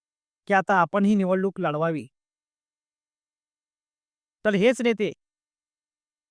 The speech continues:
या कार्यकर्त्यांना सांगतात की "बाबांनो, निष्ठेने निवडणूक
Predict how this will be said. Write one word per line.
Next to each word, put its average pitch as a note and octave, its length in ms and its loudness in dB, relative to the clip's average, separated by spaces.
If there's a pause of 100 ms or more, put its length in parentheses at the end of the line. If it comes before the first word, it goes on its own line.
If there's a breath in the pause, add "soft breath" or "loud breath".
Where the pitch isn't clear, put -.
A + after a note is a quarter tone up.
(920)
या F#3+ 220 2
कार्यकर्त्यांना G3 600 0
सांगतात E3+ 440 -2 (1300)
की F3 60 -10
"बाबांनो, F3 540 0 (3000)
निष्ठेने B3 600 0 (800)
निवडणूक A3 480 0